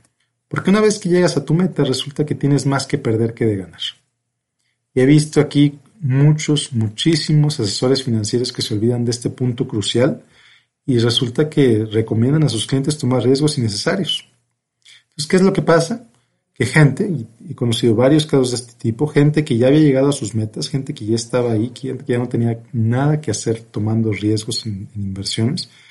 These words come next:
resulta que les pasó la crisis de dos mil nueve y perdieron la mitad de sus portafolios. Entonces, gente que estaba lista para jubilarse, gente que estaba lista para retirarse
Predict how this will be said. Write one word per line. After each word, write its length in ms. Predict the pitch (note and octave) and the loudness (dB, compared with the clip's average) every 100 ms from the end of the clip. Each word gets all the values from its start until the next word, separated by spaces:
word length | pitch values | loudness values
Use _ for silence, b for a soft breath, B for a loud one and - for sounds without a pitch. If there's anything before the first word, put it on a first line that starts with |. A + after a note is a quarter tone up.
| b b b - | b b b -2
resulta 460 | A#2+ C3+ A#2+ D#3 | -2 0 -2 0
que 320 | D3+ B2 A2+ A2 _ _ | 2 4 2 -2 _ _
les 160 | A2 G#2 | -8 -6
pasó 240 | A2 - | -4 -2
la 120 | B2 C3 | 0 2
crisis 280 | C#3+ C#3 | 2 2
de 60 | C3 | 2
dos 120 | A2 | 2
mil 180 | A#2+ C3 | 2 0
nueve 280 | D3 A#3 A#3 _ _ _ - | 0 -2 -8 _ _ _ -6
y 60 | C#3+ | -2
perdieron 560 | B2 A2 A#2+ C#3+ C#3+ | 0 2 4 4 4
la 80 | C3+ | 4
mitad 320 | A2+ G#2 B2 | 2 0 0
de 80 | B2+ | 0
sus 160 | - - | -2 -8
portafolios. 680 | G#2 F#2+ F#2 G2 - - - | -12 -14 -12 -14 -12 -14 -12
Entonces, 220 | - C3 | -8 -4
gente 260 | D#3+ D#3+ D3+ | -2 -2 -2
que 80 | B2+ | -4
estaba 280 | - C3+ C#3 | -2 0 2
lista 480 | C#3 E3 D3+ E3+ | 2 2 0 -4
para 160 | D#3 C#3 | -4 -6
jubilarse, 540 | - A2+ A#2+ C3 - | -2 0 0 -2 -4
gente 240 | - D3 D3+ | -4 -4 -4
que 60 | |
estaba 300 | - C3 B2+ | -8 -4 -2
lista 440 | C3 C#3+ D#3 - D3 | 0 0 0 -2 -2
para 160 | C3 | -2
retirarse 680 | G#2+ G2+ A#2 A#2+ B2 - C3+ | -4 -6 -2 -2 0 -2 -4